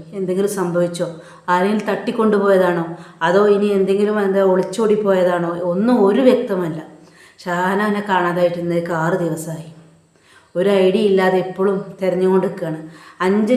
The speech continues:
ഗ്യാങ് ആയിട്ടാണ് പോലീസുകാർ അവളെ തിരഞ്ഞുകൊണ്ട് നടക്കുന്നത്. എവിടെയാണ്, ഏതാണെന്ന് ഒരു വ്യക്തവുമില്ല. അപ്പോൾ ഞാൻ പറയാനുള്ളത്,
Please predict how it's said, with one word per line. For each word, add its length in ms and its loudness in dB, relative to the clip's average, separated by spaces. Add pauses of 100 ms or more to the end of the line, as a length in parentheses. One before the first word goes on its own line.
ഗ്യാങ് 300 2
ആയിട്ടാണ് 500 0
പോലീസുകാർ 480 0 (320)
അവളെ 240 0
തിരഞ്ഞുകൊണ്ട് 420 -2
നടക്കുന്നത്. 380 -8 (480)
എവിടെയാണ്, 400 4 (160)
ഏതാണെന്ന് 400 0 (100)
ഒരു 260 2
വ്യക്തവുമില്ല. 560 -4 (680)
അപ്പോൾ 220 -2
ഞാൻ 120 0 (120)
പറയാനുള്ളത്, 520 2